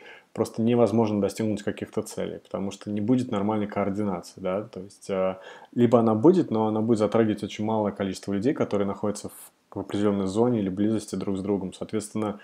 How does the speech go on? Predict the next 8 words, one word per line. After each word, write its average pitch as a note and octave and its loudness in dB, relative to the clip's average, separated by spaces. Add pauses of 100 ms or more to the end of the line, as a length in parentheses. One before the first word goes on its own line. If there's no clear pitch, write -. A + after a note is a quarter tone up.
(320)
возможности A#2 2
и G2+ 2 (1080)
эффективность A2+ 0
будет G#2 0
достаточно G2 0
низкой. F#2+ -6
То - -10
есть - -12